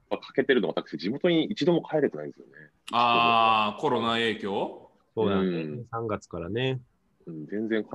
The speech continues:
Speaker 1: ってないですね。
Speaker 2: え、
Speaker 1: そろ
Speaker 2: その前は結構帰ってたってこと？
Speaker 1: まあ、って言っても年に三回ぐらいですかね。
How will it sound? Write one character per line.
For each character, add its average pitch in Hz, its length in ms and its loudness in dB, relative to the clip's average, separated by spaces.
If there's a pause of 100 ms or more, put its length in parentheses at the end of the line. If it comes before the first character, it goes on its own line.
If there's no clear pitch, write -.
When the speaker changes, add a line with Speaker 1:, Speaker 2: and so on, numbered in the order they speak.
Speaker 1:
っ - 20 -8
て - 120 -14
な 65 120 -8
い - 40 -10
で - 60 -18
す - 100 -20
ね。 143 120 -18
Speaker 2:
え、 208 380 0
Speaker 1:
そ - 120 -2
ろ 196 120 4
Speaker 2:
そ - 0 -
の 233 120 -2
前 262 120 2
は 151 180 0
結 - 160 2
構 135 100 -6 (100)
帰 123 60 2
っ - 20 0
て - 60 -12
た 95 80 -8
っ 90 60 -14
て 85 80 -16
こ 85 80 -12
と？ - 160 -12 (840)
Speaker 1:
ま 139 140 0
あ、 - 40 2 (260)
っ - 20 0
て 196 100 4
言 165 40 4
っ - 20 -18
て - 80 6
も 135 100 8
年 110 220 4
に 104 80 4
三 120 300 -2
回 135 200 2
ぐ 123 60 0
ら - 100 2
い - 40 4
で - 60 0
す - 120 -4
か - 140 2
ね。 101 100 4